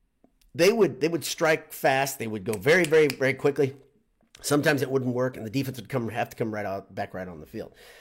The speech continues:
I don't think Walter's gonna want that. Just guessing what I'm seeing.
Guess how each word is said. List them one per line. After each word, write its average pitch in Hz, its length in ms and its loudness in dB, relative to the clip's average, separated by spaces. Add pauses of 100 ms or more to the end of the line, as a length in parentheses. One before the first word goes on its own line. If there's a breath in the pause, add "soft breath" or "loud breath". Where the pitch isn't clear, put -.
(340 loud breath)
I - 40 2
don't 180 180 2
think 151 180 -2
Walter's 113 380 -4
gonna 98 140 -10
want 92 200 -10
that. - 140 -16
Just - 340 -10
guessing - 420 -2 (100)
what 98 140 -10
I'm 95 100 -12
seeing. - 320 -12